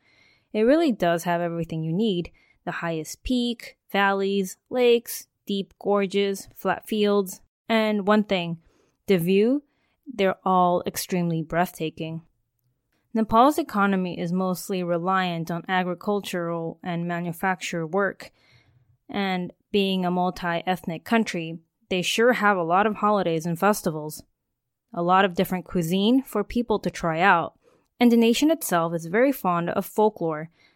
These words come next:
as it reflects their life, their culture, and their beliefs.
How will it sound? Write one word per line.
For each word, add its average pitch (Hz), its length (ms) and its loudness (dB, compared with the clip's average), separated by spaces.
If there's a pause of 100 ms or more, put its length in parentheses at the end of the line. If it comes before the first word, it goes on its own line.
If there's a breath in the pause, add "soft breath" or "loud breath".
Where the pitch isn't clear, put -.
(120 soft breath)
as 190 200 0
it 196 80 -2
reflects 202 500 -2
their 180 180 0
life, 160 460 -2 (160)
their 180 140 0
culture, 175 680 -4 (380)
and 190 180 2
their 175 120 2
beliefs. 170 640 -4